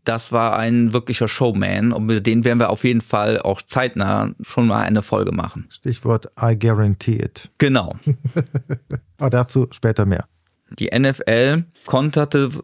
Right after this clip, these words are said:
Speaker 1: oder versuchte zu kontern, indem sie zwei neue Teams aufnahmen. Aber das Ganze änderte überhaupt nichts an der Konkurrenzsituation. So kam es, dass dann am achten Juni neunzehnhundertsechsundsechzig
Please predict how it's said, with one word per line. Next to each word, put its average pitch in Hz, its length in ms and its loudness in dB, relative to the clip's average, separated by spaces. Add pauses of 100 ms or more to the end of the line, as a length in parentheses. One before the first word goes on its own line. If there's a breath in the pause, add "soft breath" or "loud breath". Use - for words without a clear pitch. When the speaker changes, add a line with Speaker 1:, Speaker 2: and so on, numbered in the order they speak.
Speaker 1:
oder 107 180 2
versuchte 113 640 0
zu 117 140 -4
kontern, 120 440 0
indem 113 200 2
sie 113 100 -4
zwei 101 200 -4
neue 101 260 -2
Teams 160 440 -2
aufnahmen. 110 880 0 (300 soft breath)
Aber 117 140 0
das 117 200 -2
Ganze 120 360 0
änderte 120 400 2
überhaupt 110 460 -2
nichts 123 160 0
an 104 120 0
der 107 100 0
Konkurrenzsituation. - 1300 -4 (440)
So - 100 -6
kam 127 260 0
es, 147 80 -2
dass 117 160 -2
dann 110 160 0
am 104 120 0
achten - 380 -2
Juni 120 300 2
neunzehnhundertsechsundsechzig 117 1300 -2